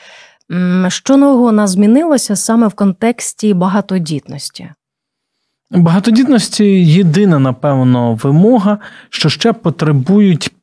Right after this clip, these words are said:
Speaker 2: підтвердження, е, витягу з цнапу, що діти і дружина, і ви проживаєте разом. Бо треба здійснити догляд, е, точніше, у-, утримання дітей. А як ти можеш утримувати, якщо ви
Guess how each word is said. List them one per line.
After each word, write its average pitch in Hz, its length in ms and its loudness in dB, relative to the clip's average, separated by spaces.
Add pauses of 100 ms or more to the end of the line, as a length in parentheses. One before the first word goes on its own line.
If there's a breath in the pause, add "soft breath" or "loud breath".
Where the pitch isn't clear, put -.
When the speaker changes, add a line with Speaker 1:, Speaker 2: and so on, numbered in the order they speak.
Speaker 2:
підтвердження, 131 1200 -2 (640)
е, 113 640 2
витягу 120 580 0
з - 120 -6
цнапу, 196 640 -2
що 131 600 -4
діти 170 400 0
і 131 60 2
дружина, 131 580 2
і 131 180 -2
ви 156 160 0
проживаєте 127 840 -4
разом. 107 360 -10 (500)
Бо - 80 -2
треба 143 300 0
здійснити 120 580 -2
догляд, 104 480 -4 (100)
е, 127 160 0
точніше, 131 460 -2
у-, 120 580 -2
утримання 123 640 -2
дітей. 101 440 -14
А 120 60 -4
як 135 180 -2
ти - 140 -4
можеш 120 280 2
утримувати, 156 440 0
якщо - 300 -8
ви 120 180 -4